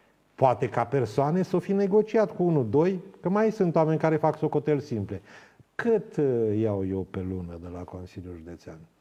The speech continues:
Zece milioane, unsprezece, doisprezece, nouă. Asta ce înseamnă? Zece mii de lei bani și bătăi de cap și ședințe și alte chestii. Bă, nu-i mai bine să mă duc eu la o leafă pe care o câștig într-o lună cât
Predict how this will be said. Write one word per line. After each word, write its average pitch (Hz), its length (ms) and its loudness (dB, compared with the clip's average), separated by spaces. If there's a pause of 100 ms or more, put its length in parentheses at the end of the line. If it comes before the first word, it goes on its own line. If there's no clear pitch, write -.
(140)
Zece 165 400 -4
milioane, 120 460 -4
unsprezece, 143 420 -8
doisprezece, 120 460 -6
nouă. 110 280 -2 (880)
Asta 151 260 -2
ce 143 120 -6
înseamnă? 98 340 -10 (120)
Zece 147 320 -4
mii 139 140 -2
de 120 100 -4
lei 123 140 -2
bani 117 340 -4
și 110 160 -8
bătăi 151 460 0
de 135 160 0
cap 135 260 -4
și 147 120 -6
ședințe 127 720 -2
și 120 160 -4
alte 135 280 -2
chestii. - 460 -6 (480)
Bă, 233 160 6
nu-i 185 260 6
mai 147 260 6
bine 120 600 0 (1500)
să - 140 -8
mă 135 140 2
duc 127 240 -2
eu 120 180 2
la 107 180 0
o 104 140 0
leafă 98 640 -4 (1040)
pe 110 100 -4
care 107 220 0
o 107 40 0
câștig 107 440 -6
într-o 110 380 -2
lună 127 360 0
cât - 440 -10